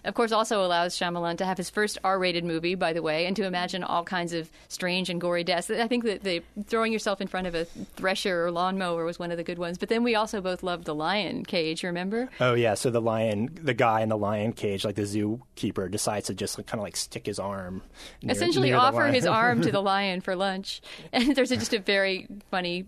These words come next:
Speaker 1: shot, reminiscent of, of Monty Python and the Holy Grail, where the guy, you know, has his, his arm stump spouting blood as he's offering his other arm <laughs> to a different tiger, a different
Speaker 2: <laughs>
Speaker 1: lion. It's great.
Speaker 2: So anyway, Marky Mark and Zooey Deschanel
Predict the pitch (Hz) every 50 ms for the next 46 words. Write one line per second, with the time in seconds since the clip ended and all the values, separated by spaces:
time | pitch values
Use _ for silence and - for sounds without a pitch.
0 | - 196 - - 196 175 175 175 190 202 202 208 202 202 190 - 208 180 180 170
1 | 185 - 185 170 175 175 180 185 180 190 185 185 185 185 180 175 170 180 180 175
2 | 175 170 170 170 175 180 175 165 175 175 185 175 185 175 170 175 175 170 196 -
3 | - 214 175 160 180 175 190 185 - 180 165 - 196 180 180 165 170 170 170 175
4 | 202 247 - - - - - - - - 180 165 170 - - - - 175 175 175
5 | 175 170 180 180 180 - 185 220 220 226 247 233 226 208 208 208 - 226 214 196
6 | 233 208 185 185 208 233 220 175 165 165 165 170 175 196 - - - - 349 427
7 | 453 330 - 349 - - - 381 - - - 277 240 240 247 226 233 226 226 233
8 | 262 285 302 285 240 240 214 208 208 214 208 208 214 214 - - - - - -
9 | - 294 - - - 254 240 240 226 226 - - - - - - 151 151 151 143
10 | 131 107 101 104 113 120 135 147 - 175 160 131 113 110 110 107 - - - -
11 | - 117 107 101 101 101 101 104 113 113 123 117 117 117 110 110 107 - 113 101
12 | 95 92 92 90 90 92 90